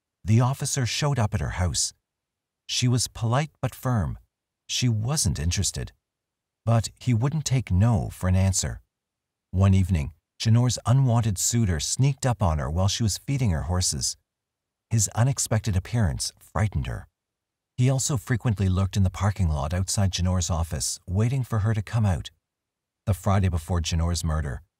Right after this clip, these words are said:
the officer left her a message that he would stop by her house Saturday on his way to visit his mother in nearby Saint Francisville. Detective McKee asked the Baton Rouge police officer to take a polygraph test two weeks later. He flunked.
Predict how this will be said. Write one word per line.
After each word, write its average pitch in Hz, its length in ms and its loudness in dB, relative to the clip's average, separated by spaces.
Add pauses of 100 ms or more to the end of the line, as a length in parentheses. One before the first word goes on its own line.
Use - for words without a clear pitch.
(200)
the 110 120 4
officer 117 440 0
left 104 240 0
her 107 80 2
a 90 40 4
message 90 480 0
that 98 140 -2
he 101 80 2
would 110 140 0
stop - 320 -4
by 117 140 2
her 110 180 2
house 107 240 0
Saturday 98 560 0
on 80 100 0
his 92 180 0
way 113 140 2
to 113 80 0
visit 95 240 -2
his 87 180 0
mother 95 360 2 (240)
in 107 200 6
nearby 110 380 2
Saint 110 320 0
Francisville. 71 720 -2 (720)
Detective 127 460 0
McKee 101 420 2
asked 69 220 -4
the 90 60 0
Baton 101 360 0
Rouge 85 280 -2
police 90 320 0
officer 73 440 -4
to - 120 -6
take 117 200 0
a 117 40 -2
polygraph 90 600 -4
test - 460 -8
two - 160 -4
weeks 87 340 0
later. 78 380 -4 (640)
He 117 140 0
flunked. 78 520 -2